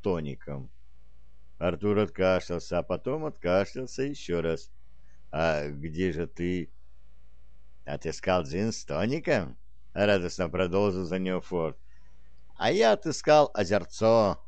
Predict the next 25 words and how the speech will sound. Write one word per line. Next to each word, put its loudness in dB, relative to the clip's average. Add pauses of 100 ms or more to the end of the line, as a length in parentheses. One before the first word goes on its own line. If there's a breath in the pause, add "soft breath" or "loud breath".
(560)
которое 8
думало, 6
что 4
оно 4
джин 0
с -6
тоником, 0
и -2
стал 4
в 2
нем 2
бултыхаться. -4 (880)
По 2
крайней 6
мере, 4
я 6
думаю, 0
что 2
оно 4
думало, 2
что -2
оно 0
джин -2
с -12
тоником. -6